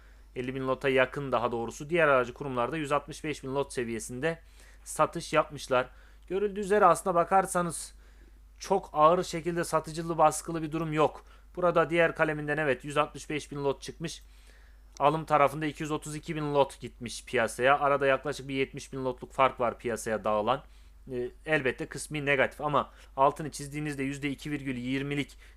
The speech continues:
düşüşe işaret edecek bir A K D olduğunu düşünmüyorum. Ama maalesef e, geçtiğimiz iki üç gün önce Miatek videosunda belki denk gelmişsinizdir. Tuta tuta, e, baskılayarak hisseyi toplu-, toplamaya çalışıyorlar diye bir, e, takastan da bahsettim.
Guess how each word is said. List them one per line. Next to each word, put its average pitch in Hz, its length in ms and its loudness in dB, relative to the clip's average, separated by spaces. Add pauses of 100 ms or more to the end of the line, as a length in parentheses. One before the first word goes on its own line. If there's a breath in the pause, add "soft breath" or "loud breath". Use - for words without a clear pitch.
(160)
düşüşe 135 340 -6
işaret 139 420 2
edecek 131 420 -4
bir 135 180 2
A 135 80 4
K 143 200 -2
D 139 60 0
olduğunu 135 360 -2
düşünmüyorum. 123 580 -4 (460 soft breath)
Ama 160 160 -2
maalesef 170 560 4 (640 soft breath)
e, 123 280 -2
geçtiğimiz 147 640 -6
iki 147 180 -10
üç 147 120 -10
gün 156 100 -4
önce 147 240 -2
Miatek 147 540 -4
videosunda 143 800 2 (760 soft breath)
belki 135 240 0
denk 139 220 0
gelmişsinizdir. 139 720 -4 (100)
Tuta 156 340 -2
tuta, 139 400 2 (240)
e, 117 220 -8 (340)
baskılayarak 139 840 4 (260 soft breath)
hisseyi 131 320 -4
toplu-, 139 440 -8
toplamaya 135 460 0
çalışıyorlar 120 760 -2
diye 123 320 -2
bir, 113 260 -6
e, 113 280 -10
takastan 139 580 -4
da 123 100 2
bahsettim. 113 540 -4